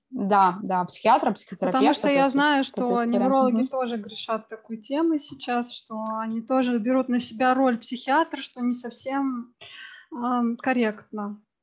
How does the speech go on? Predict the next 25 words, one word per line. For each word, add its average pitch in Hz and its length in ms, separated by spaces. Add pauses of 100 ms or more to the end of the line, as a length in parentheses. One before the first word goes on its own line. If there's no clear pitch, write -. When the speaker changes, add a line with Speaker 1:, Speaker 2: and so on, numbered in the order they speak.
(400)
Speaker 2:
И 262 280
надо 262 300
Speaker 1:
Но 262 100
Speaker 2:
очень 294 220
хорошо 277 440 (160)
разбива-, 247 720
разбираться 240 580
тогда 226 320
в 220 80
этом 233 280
вопросе, 247 640
иметь 226 400
определенную 220 680
квалификацию, 240 840
Speaker 1:
Да. 202 200 (420)
Speaker 2:
а, 233 160
для 233 200
того, 226 280
чтобы, 220 720
ну, 254 400
не 262 120
навредить, 240 560
скажем 208 420
прямо. 208 440 (540)
Speaker 1:
Да. 208 240